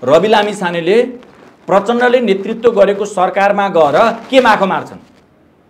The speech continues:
रवि लामिछानेसँग के अधिकार हुन्छ?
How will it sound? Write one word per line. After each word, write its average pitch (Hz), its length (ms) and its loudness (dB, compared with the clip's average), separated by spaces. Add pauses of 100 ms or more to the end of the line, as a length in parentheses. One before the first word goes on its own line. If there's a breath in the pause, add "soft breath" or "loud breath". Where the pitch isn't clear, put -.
(1000)
रवि 185 240 2
लामिछानेसँग 214 640 -2
के 220 200 -2
अधिकार 233 400 2
हुन्छ? 127 220 -6